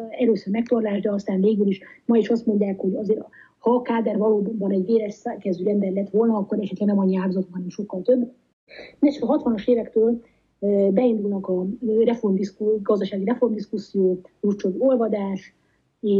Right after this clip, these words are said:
és hatvannyolcban megjelenik az új gazdasági mechanizmus Magyarországon, és ez, ö, a nőket sorsát úgy érinti,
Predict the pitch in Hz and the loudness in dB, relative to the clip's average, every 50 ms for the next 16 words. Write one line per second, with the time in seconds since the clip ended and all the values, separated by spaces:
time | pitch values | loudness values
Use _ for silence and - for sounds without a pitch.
0 | 196 202 202 196 196 - - 247 247 240 214 196 196 196 208 196 185 - 196 196 | 4 4 2 0 0 0 0 0 0 0 0 0 2 2 2 0 0 0 0 0
1 | 214 208 196 202 196 190 180 185 170 196 196 185 190 185 185 - - 190 170 - | 0 0 0 0 0 0 0 0 -2 0 0 0 0 0 -2 -2 -4 -6 -6 -4
2 | 175 196 - - 233 208 214 226 254 254 262 254 233 233 247 240 - - 247 233 | -6 -6 -4 -2 0 0 2 2 4 4 2 2 2 0 0 0 0 0 0 2
3 | 233 233 240 233 - - 247 240 233 226 240 247 247 247 - - _ - _ _ | 2 2 2 0 0 -2 0 0 2 2 4 4 2 0 -2 -8 _ -20 _ _
4 | _ _ _ _ - 214 196 - - 302 277 254 247 262 254 277 294 277 - - | _ _ _ _ -4 -4 -2 0 0 2 4 4 4 4 4 2 0 0 -2 -8
5 | _ _ _ _ _ 196 202 196 196 196 196 202 202 247 233 220 240 302 294 - | _ _ _ _ _ -2 0 2 2 2 2 2 2 2 2 4 4 4 4 2
6 | - - - 247 240 220 202 - 247 247 - - 226 - 277 277 254 208 220 220 | 0 -4 -6 -8 -8 -6 -2 0 0 0 0 0 -4 0 2 2 2 2 2 0
7 | 220 208 196 190 190 190 - 208 247 262 254 | 0 2 2 0 0 0 2 2 2 2 0